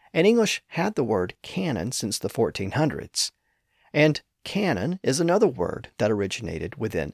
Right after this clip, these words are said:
Italian. Ships sometimes used similar devices to signal ships.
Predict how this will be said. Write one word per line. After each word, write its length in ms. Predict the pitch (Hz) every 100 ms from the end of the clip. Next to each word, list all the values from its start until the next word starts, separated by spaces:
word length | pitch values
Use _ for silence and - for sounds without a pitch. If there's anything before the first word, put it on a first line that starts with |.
| -
Italian. 640 | - 139 147 98 - - _ _ _ _ _ _ _ _ _ _ _ _ _
Ships 460 | - - 262 - -
sometimes 720 | - 180 202 - 90 92 113
used 340 | 110 110 92 -
similar 500 | - 208 240 185 92
devices 640 | 95 95 87 - 80 -
to 140 | -
signal 420 | - - 82 78 82
ships. 600 | - 196 - - -